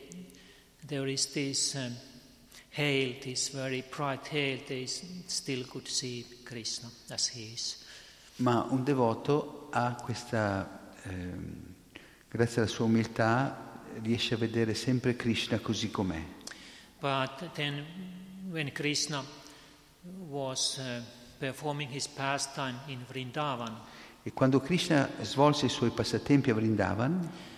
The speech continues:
Speaker 1: this, this effulgence was not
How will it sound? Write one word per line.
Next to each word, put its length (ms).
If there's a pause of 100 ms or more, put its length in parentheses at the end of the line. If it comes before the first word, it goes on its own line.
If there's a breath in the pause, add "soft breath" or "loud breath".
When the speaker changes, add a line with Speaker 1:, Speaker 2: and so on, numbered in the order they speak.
(220 loud breath)
Speaker 1:
this, 540
this 520
effulgence 680
was 360
not 320